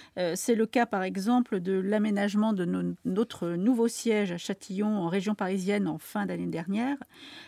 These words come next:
euh, où l'usage de nouveaux modes de travail s'est vu renforcé. Digitalisation des outils, travail en mode flex, euh, pour plus d'interaction et de, et de réactivité. Et puis, nous favorisons, euh, également, et depuis très longtemps, le télétravail qui répond vraiment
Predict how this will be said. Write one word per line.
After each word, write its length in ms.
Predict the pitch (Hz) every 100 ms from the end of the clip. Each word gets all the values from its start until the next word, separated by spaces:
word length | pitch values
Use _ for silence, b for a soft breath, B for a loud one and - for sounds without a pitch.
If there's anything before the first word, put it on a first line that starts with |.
| -
euh, 220 | 180 185 -
où 100 | 214
l'usage 480 | 220 247 277 285 220
de 100 | 226
nouveaux 280 | 233 233
modes 180 | 220 233
de 100 | 196
travail 460 | 190 220 202 226 254
s'est 160 | -
vu 260 | 202 196 233
renforcé. 640 | 233 208 214 208 - - B B B B -
Digitalisation 800 | 165 196 185 220 202 196 202 208
des 200 | 196 196
outils, 560 | 214 - 269 277 277 277
travail 420 | - 214 208 196
en 40 | 190
mode 200 | 202 -
flex, 500 | - 269 277 - 233
euh, 220 | 202 202 -
pour 140 | 190
plus 260 | - 262 247
d'interaction 920 | 208 - 208 185 - - 233 247 247 -
et 160 | 196
de, 480 | 196 185 190 185 170 -
et 100 | 208
de 100 | 208
réactivité. 680 | 208 202 - 185 - - - B B B B
Et 80 | 214
puis, 180 | - 269
nous 120 | 262
favorisons, 760 | 247 220 214 220 196 247 254 214
euh, 100 | 185
également, 500 | 190 196 196 214 247
et 60 |
depuis 280 | 196 190 196
très 180 | - 247
longtemps, 540 | 214 202 - 196 214
le 260 | 196 202 226
télétravail 640 | 220 202 - 180 165 202
qui 140 | - 185
répond 260 | 185 196
vraiment 400 | 185 196 208 214